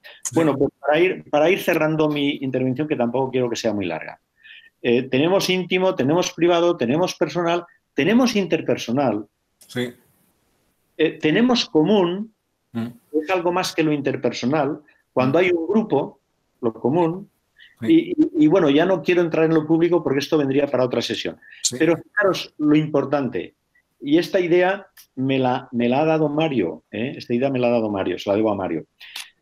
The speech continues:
Speaker 2: Todos estos espacios, íntimo, privado, personal, interpersonal, común,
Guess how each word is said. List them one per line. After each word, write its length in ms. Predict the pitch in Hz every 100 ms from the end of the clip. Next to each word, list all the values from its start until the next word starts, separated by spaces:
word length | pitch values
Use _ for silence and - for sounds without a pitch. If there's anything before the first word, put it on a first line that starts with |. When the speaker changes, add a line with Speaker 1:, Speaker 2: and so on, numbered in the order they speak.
| _ _ _ -
Speaker 2:
Todos 360 | 226 247 -
estos 360 | 180 - 156 139
espacios, 800 | 127 - 110 - 180 226 - - _ _ _ -
íntimo, 840 | 165 180 170 175 180 180 185 - _
privado, 800 | - 123 151 170 156 170 170 - _ _ _ _
personal, 800 | 147 131 - 127 160 175 175 175 - 139
interpersonal, 960 | 135 135 - 117 - 123 156 165 170 -
común, 500 | 120 139 190 196